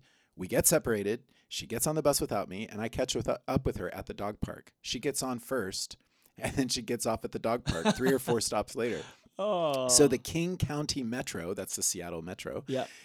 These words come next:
Speaker 1: paid tribute to the dog on its Twitter page, posting an image of her in the note,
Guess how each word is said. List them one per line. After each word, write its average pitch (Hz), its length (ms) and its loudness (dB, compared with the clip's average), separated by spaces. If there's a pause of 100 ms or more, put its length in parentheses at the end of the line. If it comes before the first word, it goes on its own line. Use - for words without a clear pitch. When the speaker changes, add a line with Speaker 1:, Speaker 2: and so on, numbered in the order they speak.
(160)
Speaker 1:
paid 117 180 4
tribute 151 380 0
to 139 120 0
the 117 100 -2
dog 113 500 2 (160)
on 110 140 -4
its - 160 0
Twitter 147 240 -2
page, - 440 -4
posting 131 360 2
an 104 60 -4
image 139 280 -4
of 151 120 0
her 110 140 2
in 104 100 0
the 104 80 -4
note, 85 280 -6